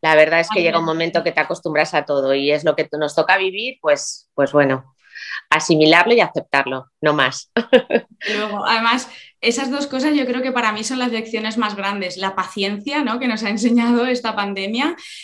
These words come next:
Speaker 2: y pues eso, a
Speaker 1: Así
Speaker 2: vivir el
Speaker 1: es.
Speaker 2: momento y adaptarse, ¿verdad? Que no sabemos
Speaker 1: Así
Speaker 2: cómo,
Speaker 1: es.
Speaker 2: cómo va a ser el resto de la vida, lo que nos venga, tendremos que aprender a, a vivir con ello.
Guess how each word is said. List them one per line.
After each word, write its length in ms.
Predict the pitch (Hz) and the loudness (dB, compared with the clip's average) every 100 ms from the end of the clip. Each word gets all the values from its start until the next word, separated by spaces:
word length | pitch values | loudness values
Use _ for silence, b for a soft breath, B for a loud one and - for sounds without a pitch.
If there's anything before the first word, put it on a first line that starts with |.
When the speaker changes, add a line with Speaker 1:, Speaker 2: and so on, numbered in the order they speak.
| B - | B -8
Speaker 2:
y 200 | 220 208 | -6 -6
pues 180 | 185 190 | -8 -8
eso, 160 | 214 | 0
a 40 | 233 | 0
Speaker 1:
Así 100 | 202 | 2
Speaker 2:
vivir 200 | 123 240 | 4 4
el 80 | 247 | 4
Speaker 1:
es. 60 | |
Speaker 2:
momento 340 | 247 233 240 254 | 0 0 -2 0
y 80 | 254 | 2
adaptarse, 640 | 220 294 208 202 202 190 | 2 0 0 -2 -2 -6
¿verdad? 360 | 180 190 226 | -6 -4 -4
Que 420 | 226 208 196 185 208 | -4 -4 -2 -2 -4
no 100 | 226 | -2
sabemos 340 | 240 240 226 151 | 0 0 4 4
Speaker 1:
Así 220 | 233 147 | 4 6
Speaker 2:
cómo, 100 | 139 | 6
Speaker 1:
es. 120 | 131 131 | 4 0
Speaker 2:
cómo 220 | - 208 | -4 0
va 60 | 214 | 2
a 40 | |
ser 120 | 220 214 | 0 -2
el 60 | |
resto 260 | 202 214 214 | -4 -4 -4
de 80 | 202 | -2
la 140 | 190 | -2
vida, 240 | 196 240 254 | 0 0 0
lo 140 | 220 | 0
que 80 | 214 | -4
nos 180 | 196 190 | -6 -6
venga, 280 | 214 247 | -4 -4
tendremos 380 | 233 214 208 208 | -4 -6 -6 -8
que 80 | 208 | -6
aprender 360 | 202 190 196 202 | -6 -6 -6 -4
a, 240 | 202 180 | -2 -2
a 60 | 196 | -4
vivir 300 | 190 190 190 | -4 -8 -8
con 160 | 185 | -8
ello. 420 | 180 170 175 170 | -6 -6 -8 -10